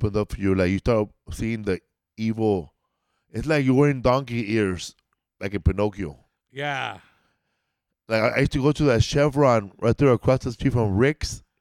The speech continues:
Speaker 1: Not the seven, not the A M P M,
Speaker 2: Uh-huh.
Speaker 1: but the Chevron. And I would go there, and, like, two in the morning, and I say, uh, "Give me a, f-, give me some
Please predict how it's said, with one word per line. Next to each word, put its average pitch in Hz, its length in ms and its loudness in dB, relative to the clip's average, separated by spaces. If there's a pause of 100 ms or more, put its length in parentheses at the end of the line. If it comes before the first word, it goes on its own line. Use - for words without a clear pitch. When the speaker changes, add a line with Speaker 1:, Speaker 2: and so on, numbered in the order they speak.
Speaker 1:
Not 131 220 -2
the 117 140 0 (100)
seven, 110 560 -2
not 117 200 -4
the 123 140 4
A 127 140 0
M 120 100 -6
P 135 200 -2
M, 151 280 -6
Speaker 2:
Uh-huh. 127 300 -10 (220)
Speaker 1:
but 104 100 -6
the 104 100 2
Chevron. 151 640 0 (420)
And 107 140 -6
I 123 40 4
would 117 180 4
go 131 260 4
there, 160 300 2 (1120)
and, 110 160 -2
like, 92 240 -2
two 135 180 -2
in 131 60 -4
the 117 80 -2
morning, 123 580 -6 (760)
and 104 120 -4
I 101 80 0
say, 110 260 -2
uh, 101 160 -4
"Give 127 160 -10
me 147 160 -6
a, 120 220 0
f-, - 180 -12 (340)
give - 140 -12
me 127 60 -6
some 110 160 -8